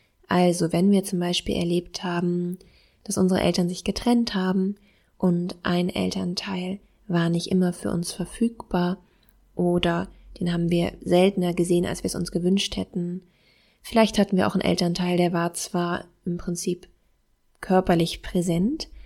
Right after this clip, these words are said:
aber emotional immer wieder ganz weit weg. Und das Gefühl, was wir da in unserer Kindheit kennengelernt haben, ist die Sehnsucht. Und auch gleichzeitig dann das Gefühl, wie es ist, wenn sich diese Sehnsucht manchmal erfüllt.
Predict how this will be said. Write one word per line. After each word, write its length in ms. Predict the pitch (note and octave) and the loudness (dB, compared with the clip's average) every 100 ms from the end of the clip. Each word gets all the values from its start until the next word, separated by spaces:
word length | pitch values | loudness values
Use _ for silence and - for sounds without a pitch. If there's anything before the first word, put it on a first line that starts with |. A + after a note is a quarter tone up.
| - - - | -20 -20 -6
aber 240 | - E3+ E3+ | 0 2 4
emotional 720 | F3 F3 - F#3 F3 F3 F3 | 2 2 0 2 4 4 2
immer 260 | - E3 E3 | 2 -2 -2
wieder 220 | E3 E3 | -2 -2
ganz 320 | E3+ E3+ - | -4 -8 -8
weit 240 | E3+ F3 | -10 -8
weg. 280 | - G3 - _ _ _ _ _ | -10 -12 -14 _ _ _ _ _
Und 300 | F3 F3 E3+ - _ _ _ _ - - - | 0 0 -2 -10 _ _ _ _ -20 -10 -4
das 180 | E3+ | -2
Gefühl, 560 | - - - B3+ C4+ A3 | -4 -8 0 6 8 8
was 220 | E3+ - | 2 0
wir 80 | E3+ | 0
da 200 | F3 F3 | 2 0
in 80 | F#3+ | 0
unserer 220 | F3+ E3+ | -2 -2
Kindheit 380 | - F#3 F3+ - | -2 0 0 -2
kennengelernt 580 | F3+ F#3 F#3+ F3 F3 F3 | -2 0 0 0 -2 -2
haben, 360 | F3 F3 F#3 - | -2 -2 -4 -8
ist 200 | - - | -8 -4
die 80 | F3 | 0
Sehnsucht. 880 | F3+ F3+ F3+ E3 - E3+ - - _ _ _ _ _ _ | 4 6 6 2 -4 -8 -10 -18 _ _ _ _ _ _
Und 380 | F3+ E3+ E3+ - _ _ _ _ _ _ _ | 0 0 -2 -8 _ _ _ _ _ _ _
auch 320 | E3+ E3 F#3+ | 0 0 0
gleichzeitig 640 | - D#3+ E3+ - F#3+ G3 - | 0 0 0 -2 -4 -4 -4
dann 240 | E3 F3 | 0 2
das 180 | F#3 F#3 | 2 0
Gefühl, 540 | F#3 - - F#3 G3+ | -10 -6 2 4 6
wie 120 | F#3 E3+ | 6 4
es 140 | F3 | 2
ist, 380 | - G#3 - - | -6 -4 -4 -2
wenn 160 | E3+ | 0
sich 120 | G3 F3 | -2 -2
diese 260 | E3+ E3+ | 0 0
Sehnsucht 600 | D#3+ F3+ F#3 F#3 F#3+ - - _ - | 2 2 2 0 -2 -6 -16 _ -4
manchmal 500 | E3+ E3+ F#3 - F3+ | 2 2 2 0 -2
erfüllt. 580 | - F3 - E3 F#3 | -2 -4 -2 -2 -4